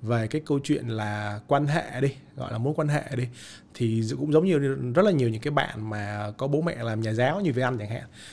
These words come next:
thì mình thấy là mình, thật sự là mình thấy là cái điểm, ờ, gọi là tốt đẹp đó. Mình sẽ thấy có những cái người học trò mười năm, hai mươi năm rồi, họ vẫn quay lại, họ vẫn rất là, ờ, trân trọng cái người thầy của mình.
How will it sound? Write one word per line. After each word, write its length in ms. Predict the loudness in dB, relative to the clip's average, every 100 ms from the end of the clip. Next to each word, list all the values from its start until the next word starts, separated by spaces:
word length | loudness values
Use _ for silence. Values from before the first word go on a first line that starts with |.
| -6
thì 100 | 0
mình 180 | 0 0
thấy 200 | 0 0
là 340 | 0 0 -2
mình, 580 | -2 -2 -2 -2 -4 -6 -8 -16 -20 -16
thật 160 | -2 0
sự 180 | 0 0
là 60 |
mình 120 | 0
thấy 140 | 0 0
là 80 | 0
cái 160 | 0
điểm, 260 | 0 -2 -6
ờ, 460 | -6 -6 -8 -8 -10 -8
gọi 120 | -6
là 100 | 0
tốt 180 | 2 4
đẹp 240 | 4 4
đó. 140 | 0 0
Mình 120 | -2
sẽ 100 | 0
thấy 140 | -2 -2
có 100 | -2
những 100 | -2
cái 80 |
người 140 | 0 0
học 120 | 0
trò 380 | 0 0 0 -4 -8 -18 2
mười 260 | 6 8 8
năm, 240 | 6 4
hai 200 | 2 2
mươi 100 | 2
năm 180 | 0 0
rồi, 240 | 0 0 -6 -16 -20 -10
họ 120 | -6
vẫn 140 | -2
quay 180 | 2 2
lại, 180 | 2 -2
họ 180 | -8 -8
vẫn 260 | -8 -2
rất 220 | 0 0
là, 460 | 0 -2 -2 -4 -8 -12 -20 -20 -18
ờ, 260 | -8 -6 -4
trân 220 | 0 2 2
trọng 220 | 0 0
cái 80 | 0
người 160 | 2
thầy 200 | 2 -2
của 100 | -2
mình. 160 | -4 -6